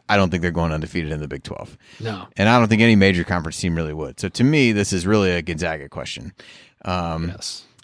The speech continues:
Speaker 1: so if you look right now, as I just did, and then the window went away, they're, they're three and oh. They've got four more non-conference games scheduled. Be-, eh, they s-, just picked up a neutral court game against Virginia for the day after Christmas. Um,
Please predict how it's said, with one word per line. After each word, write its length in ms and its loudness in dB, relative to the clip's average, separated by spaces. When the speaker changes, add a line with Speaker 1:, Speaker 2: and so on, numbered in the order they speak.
Speaker 1:
so 600 4
if 120 -6
you 100 0
look 240 2
right 240 4
now, 720 0
as 180 -8
I 80 -4
just 260 -8
did, 200 -2
and 100 -2
then 100 -2
the 80 -4
window 200 -4
went 140 -6
away, 200 -6
they're, 500 4
they're 140 4
three 260 2
and 100 4
oh. 320 2
They've 200 4
got 280 0
four 380 0
more 300 6
non-conference 580 0
games 240 0
scheduled. 480 -2
Be-, 160 -6
eh, 240 -4
they 140 -2
s-, 260 -4
just 220 0
picked 200 0
up 140 0
a 140 2
neutral 340 2
court 220 0
game 160 2
against 240 0
Virginia 460 0
for 100 -8
the 100 -4
day 80 -4
after 220 -4
Christmas. 500 -6
Um, 600 -2